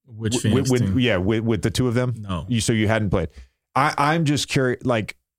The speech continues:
Speaker 2: how do you sort of game plan for that? What is the game plan there for those two guys when they're on the court together?
Speaker 1: Ah, really, like, what are you even really supposed to say?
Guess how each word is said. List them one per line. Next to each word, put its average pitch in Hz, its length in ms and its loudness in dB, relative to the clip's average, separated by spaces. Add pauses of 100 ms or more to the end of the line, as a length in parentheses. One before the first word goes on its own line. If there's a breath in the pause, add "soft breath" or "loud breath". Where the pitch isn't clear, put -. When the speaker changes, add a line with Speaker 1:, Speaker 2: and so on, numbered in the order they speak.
(560)
Speaker 2:
how 135 280 0
do 143 80 0
you 123 320 2
sort 107 320 0
of 85 160 -2
game 98 300 2
plan 82 320 -2
for - 140 -10
that? - 200 -6
What 123 260 0
is 123 220 0
the 113 100 -2
game 95 320 2
plan 82 340 -2
there 80 440 -2 (360)
for 101 120 -2
those 104 380 0
two 101 200 0
guys 80 680 -2 (280)
when 107 140 -2
they're 98 140 0
on 92 80 0
the 87 60 -2
court 82 240 -2
together? - 360 -8 (100)
Speaker 1:
Ah, 95 300 -6 (960 loud breath)
really, 113 380 2
like, 95 340 -2 (440)
what 127 200 0
are 107 40 4
you 101 140 2
even 104 200 -2
really 110 200 -6
supposed 98 300 -2
to 104 200 2
say? 104 100 -4